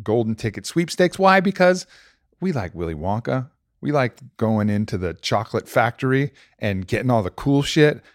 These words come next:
Alpha Brain's, like, one of those cool things. It's, like, one of the magical things that is coming from Willy Wonka's factory. So we wanted to put a golden ticket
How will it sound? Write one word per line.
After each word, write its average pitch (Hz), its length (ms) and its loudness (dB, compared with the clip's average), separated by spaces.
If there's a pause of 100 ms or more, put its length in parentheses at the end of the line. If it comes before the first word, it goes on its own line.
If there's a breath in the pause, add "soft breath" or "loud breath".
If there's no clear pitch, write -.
(120)
Alpha 185 220 4
Brain's, 185 240 4
like, 160 120 4
one 170 140 2
of 170 60 4
those 170 120 4
cool 196 280 0
things. 104 260 0
It's, 98 100 -6
like, 120 140 0
one 151 80 2
of 151 60 2
the 139 60 2
magical 147 460 2
things 156 460 0 (200 soft breath)
that 127 120 2
is 123 80 -4
coming 135 520 2 (280 soft breath)
from 131 160 2
Willy 143 220 8
Wonka's 139 400 4
factory. 156 400 4
So 139 140 2
we 143 80 4
wanted 165 240 2
to 156 60 0
put - 320 6
a 131 60 -6
golden 160 300 6
ticket 175 440 2